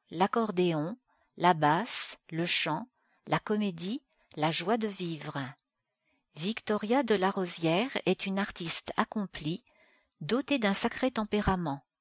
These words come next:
Elle est accompagnée par le multi-instrumentiste Pierre Guidi,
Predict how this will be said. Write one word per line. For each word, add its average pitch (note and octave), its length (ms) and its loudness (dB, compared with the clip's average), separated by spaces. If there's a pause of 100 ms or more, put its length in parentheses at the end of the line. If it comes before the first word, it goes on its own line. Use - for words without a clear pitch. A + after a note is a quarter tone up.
(600)
Elle F3+ 160 8
est F3+ 140 2
accompagnée G#3 720 2
par F3 240 -2
le E3+ 100 0
multi-instrumentiste G#3 1800 -2
Pierre G#3+ 360 2
Guidi, D#3+ 520 -8